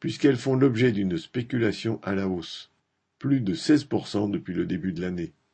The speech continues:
Ces assureurs savent aussi rompre les contrats dont ils estiment qu'ils leur coûtent trop cher,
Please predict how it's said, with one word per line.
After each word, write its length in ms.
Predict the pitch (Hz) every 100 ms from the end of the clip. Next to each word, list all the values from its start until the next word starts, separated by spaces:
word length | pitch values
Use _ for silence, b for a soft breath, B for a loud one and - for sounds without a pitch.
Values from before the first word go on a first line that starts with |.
| _ _ _ _ _
Ces 220 | - 104
assureurs 540 | 113 107 120 120 127 113
savent 200 | 120 104
aussi 280 | 104 - 101
rompre 360 | 113 120 113
les 120 | 90
contrats 420 | 90 104 98 110 110
dont 180 | 95
ils 300 | 90 98 82
estiment 460 | 92 - 120 123 113
qu'ils 240 | - 92
leur 180 | 90 -
coûtent 220 | - 98
trop 160 | - 101
cher, 420 | 98 101 110 123